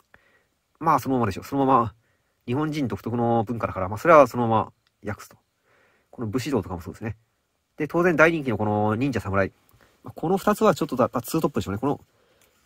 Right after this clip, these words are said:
これは多分、千年規模。千年、二千年の歴史を考えると。何千年前から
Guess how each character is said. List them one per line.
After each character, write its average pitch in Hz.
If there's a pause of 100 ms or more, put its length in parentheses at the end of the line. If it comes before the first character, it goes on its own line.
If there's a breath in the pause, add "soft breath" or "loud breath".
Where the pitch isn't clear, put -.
こ -
れ 175
は 180
多 185
分、 110 (1160)
千 170
年 170
規 147
模。 - (460)
千 -
年、 110
二 101
千 131
年 127
の 123
歴 110
史 110
を 104
考 110
え 98
る 90
と。 - (1040)
何 131
千 151
年 151
前 165
か 123
ら 107